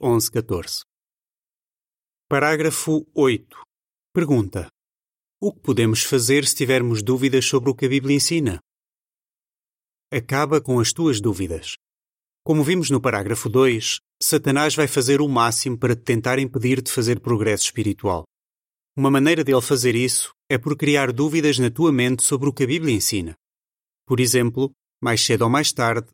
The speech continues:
vais ser confrontado com a teoria da evolução. Provavelmente não pensavas muito nessa teoria quando eras mais novo. No entanto, agora que és mais velho, pode ser que esse assunto surja muitas vezes na escola.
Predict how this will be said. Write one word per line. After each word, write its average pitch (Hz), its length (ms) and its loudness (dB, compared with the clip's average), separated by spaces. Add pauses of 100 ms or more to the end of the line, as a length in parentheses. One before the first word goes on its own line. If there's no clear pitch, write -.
(280)
vais 135 180 0
ser 139 200 0
confrontado 151 680 0
com 131 120 -6
a 123 60 0
teoria 113 320 0
da 101 100 0
evolução. 98 540 -2 (720)
Provavelmente 165 560 2
não 165 120 2
pensavas 113 480 0
muito 135 300 0
nessa 123 260 0
teoria 123 340 0
quando 127 220 -4
eras 123 200 0
mais 131 220 0
novo. 104 300 -2 (760)
No 135 100 2
entanto, 143 680 -2
agora 139 360 2
que 135 120 0
és 120 140 2
mais 131 260 2
velho, 123 460 2 (320)
pode 147 200 0
ser 156 220 0
que 156 140 0
esse 165 200 2
assunto 156 360 0
surja 131 360 0
muitas 147 320 0
vezes 139 260 0
na 113 120 0
escola. 92 420 -2